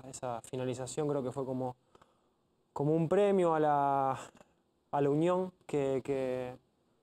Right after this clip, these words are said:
que tuvimos durante, durante todo el año, eh, en momentos difíciles, en momentos en los cuales no fue bien.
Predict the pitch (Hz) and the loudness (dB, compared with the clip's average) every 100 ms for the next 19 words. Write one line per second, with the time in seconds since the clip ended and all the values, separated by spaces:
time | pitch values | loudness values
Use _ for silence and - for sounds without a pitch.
0 | - 131 120 147 190 185 175 147 143 139 | -6 -2 2 4 6 6 4 4 2 0
1 | 135 135 131 127 139 143 135 131 143 143 | 0 0 0 0 0 0 0 0 0 0
2 | 160 160 156 151 143 143 120 110 107 - | 0 2 0 0 -2 -4 -6 -6 -6 -8
3 | 104 - _ _ - 131 131 135 131 127 | -10 -12 _ _ -8 -4 -2 0 -2 -2
4 | 127 175 170 147 127 127 131 127 120 135 | 0 0 0 0 0 0 -2 -2 -2 0
5 | 131 123 120 120 - _ 139 - 139 165 | 0 -2 -6 -10 -18 _ -8 -2 2 2
6 | 190 208 | 2 -2